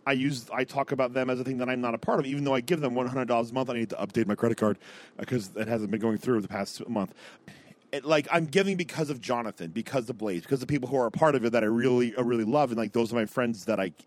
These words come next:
that I care about, and that's why. I'm, and, and, and, and, and I love what they do. That's transactional,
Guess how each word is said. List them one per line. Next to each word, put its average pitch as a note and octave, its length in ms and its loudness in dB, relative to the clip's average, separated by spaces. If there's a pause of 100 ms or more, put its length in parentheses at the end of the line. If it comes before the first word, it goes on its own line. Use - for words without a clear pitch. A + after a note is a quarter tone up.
(180)
that G#2+ 180 2
I F#2+ 80 -4
care G#3 240 0
about, F2+ 200 -2
and G#2+ 120 -2
that's C3 300 2
why. B2 140 6
I'm, A#2 60 2
and, D3 220 2
and, C#4+ 200 6 (100)
and, C#4+ 280 4
and, D4 240 2 (140)
and A#3 240 2
I F#3+ 60 4
love E3 180 6
what C3+ 80 -4
they C3 80 4
do. C3 300 0 (560)
That's G3+ 320 4
transactional, D#3+ 760 2